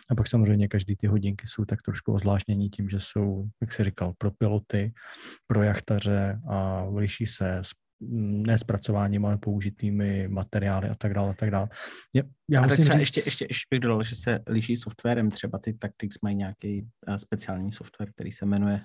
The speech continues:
Speaker 2: v češtině tady balistická kalkulačka. A stojí relativně, myslím, můžete si koupit ten model s nima a bez, rozdíl je nějakých třináct tisíc korun, takže Garmin má, a, a ty to víš nejlíp u těch pilotních, který vlastně, eh,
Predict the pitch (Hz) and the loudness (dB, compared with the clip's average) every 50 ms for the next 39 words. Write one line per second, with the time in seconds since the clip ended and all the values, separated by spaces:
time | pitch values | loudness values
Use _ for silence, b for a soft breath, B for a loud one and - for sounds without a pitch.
0 | _ _ _ - - - - 92 - - - - 104 101 95 - 98 98 101 98 | _ _ _ -20 -20 -14 -12 -12 -12 -12 -10 -6 -4 -4 -4 -4 -4 -6 -4 -4
1 | 104 90 - - - 98 - - - 107 110 - 101 101 104 - 104 98 101 - | -4 -6 -6 -8 -10 -10 -10 -6 -6 -6 -4 -4 -4 -6 -4 -4 -4 -4 -4 -6
2 | - 120 - - _ _ _ _ _ _ - - - - - - - - 98 95 | -8 -8 -10 -10 _ _ _ _ _ _ -12 -12 -12 -12 -14 -14 -8 -6 -4 -4
3 | 92 95 101 - - 107 104 90 90 104 - - 101 98 104 101 101 B B B | -4 -6 -6 -8 -6 -6 -4 -4 -6 -6 -6 -4 -2 -2 -2 -2 -4 B B B
4 | B B B - - 117 113 113 110 107 - 117 110 - - - 110 104 - 110 | B B B -2 2 4 6 6 4 4 2 0 -2 -2 -4 -4 -4 -2 -2 -2
5 | - 104 104 104 104 101 104 104 - - 113 104 101 - - 110 104 95 92 87 | 0 2 2 2 4 2 2 0 0 2 2 2 4 2 2 0 0 0 -2 -2
6 | 104 - 117 107 101 101 - 104 101 98 104 101 98 92 98 - - 113 - - | -2 -2 -2 -2 -2 -2 -2 -2 -2 0 0 0 0 -2 -4 -8 -12 -14 -8 -4
7 | - 104 98 101 - - 110 - 107 104 - - - 107 104 98 104 110 B B | -2 -2 -2 -2 -4 -8 -6 -6 -6 -6 -4 -2 -2 0 2 0 0 -2 B B
8 | B B B B B - 98 104 107 101 104 98 101 107 107 107 101 101 98 98 | B B B B B -4 -2 0 0 0 0 2 2 4 4 4 4 4 2 2
9 | 101 113 117 - _ _ _ - - 110 - - - 104 98 - 104 - 101 98 | 0 -2 -6 -10 _ _ _ -2 -2 -2 -2 0 -2 -4 -2 -2 -2 0 0 0
10 | 104 104 - 104 98 104 98 - 104 101 - 117 - - 110 101 98 101 101 - | 0 0 0 0 0 0 -2 -4 -6 -8 -8 -8 -6 -2 0 0 0 0 0 -2
11 | 101 104 104 - - 104 98 98 98 104 98 101 101 - - 104 101 104 _ _ | -2 -2 -4 -6 -8 -6 -4 -4 -4 -6 -6 -8 -8 -6 -6 -6 -6 -6 _ _
12 | - - - 92 90 87 | -20 -14 -10 -8 -8 -8